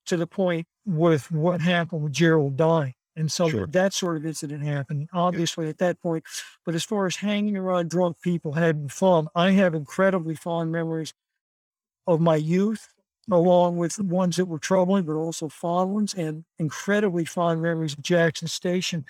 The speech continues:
Speaker 1: For me, the, the big memory was getting the equipment out at five in the morning with a room full of drunk people who I l-, loved playing for them and I loved being around them,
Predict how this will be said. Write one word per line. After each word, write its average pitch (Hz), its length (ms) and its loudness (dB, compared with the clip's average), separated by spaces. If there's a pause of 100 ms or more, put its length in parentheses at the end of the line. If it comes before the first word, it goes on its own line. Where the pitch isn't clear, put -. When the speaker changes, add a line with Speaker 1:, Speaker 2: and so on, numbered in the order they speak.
(560)
Speaker 1:
For 214 180 2
me, 240 320 4
the, 180 300 4 (340)
the 175 120 0
big 208 260 0
memory 214 400 0
was 175 240 -6 (100)
getting 226 400 0
the 196 140 0
equipment 175 580 -2
out 143 280 -2 (800)
at 175 120 -4
five 208 440 2
in 226 100 -2
the 190 80 -4
morning 175 520 -4 (420)
with 170 240 0
a 190 60 2
room 196 440 -4
full 247 380 2
of 160 100 0
drunk 156 360 0
people 135 420 -6 (600)
who 220 220 2
I 196 260 4 (960)
l-, 202 120 -6 (220)
loved 233 640 0
playing 233 400 4
for 180 320 0
them 190 160 -2
and 180 100 2
I 175 60 0
loved 202 340 0
being 208 200 0
around 202 440 0
them, 170 160 -2